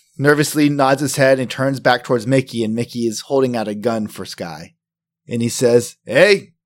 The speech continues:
new guy, new guy gets the honors." And Mickey says, "I, I, I, I really don't need to do this. I,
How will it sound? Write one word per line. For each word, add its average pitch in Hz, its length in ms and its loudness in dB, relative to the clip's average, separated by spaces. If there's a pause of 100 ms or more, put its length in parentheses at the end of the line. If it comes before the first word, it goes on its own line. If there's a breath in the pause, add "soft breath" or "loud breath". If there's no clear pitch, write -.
new 135 220 2
guy, 208 680 6
new 131 220 -2
guy 170 300 4
gets 156 220 0
the 170 160 6
honors." 147 640 2 (460)
And 113 260 -6
Mickey 113 240 -8
says, 110 360 -2
"I, 120 300 -4 (920 soft breath)
I, 104 200 -12
I, 147 160 2
I 156 120 4
really 165 300 4
don't 147 200 2
need 139 140 -2
to 120 80 -2
do 127 180 0
this. 110 220 -6
I, 123 220 -2